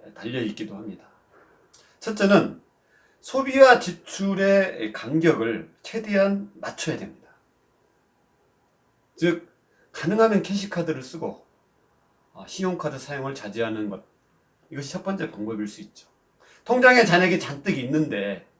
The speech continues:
굳이 신용카드를 쓰는 이유는 여러 가지 혜택과 편리 때문에 그렇습니다. 하지만 우리가 가능하면 신용카드보다는, 음, 체크카드를 써서 소비와 지출의 간격을 좁히면, 아, 이러한 불편을 또 많이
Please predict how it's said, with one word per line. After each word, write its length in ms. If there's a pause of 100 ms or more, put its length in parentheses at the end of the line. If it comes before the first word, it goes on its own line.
(600)
굳이 280
신용카드를 580
쓰는 280
이유는 400
여러 180
가지 220
혜택과 600
편리 340
때문에 220
그렇습니다. 520 (2750)
하지만 360
우리가 520 (300)
가능하면 460
신용카드보다는, 1300
음, 200
체크카드를 600
써서 380
소비와 400
지출의 520
간격을 480
좁히면, 600 (580)
아, 140
이러한 460
불편을 580
또 240
많이 360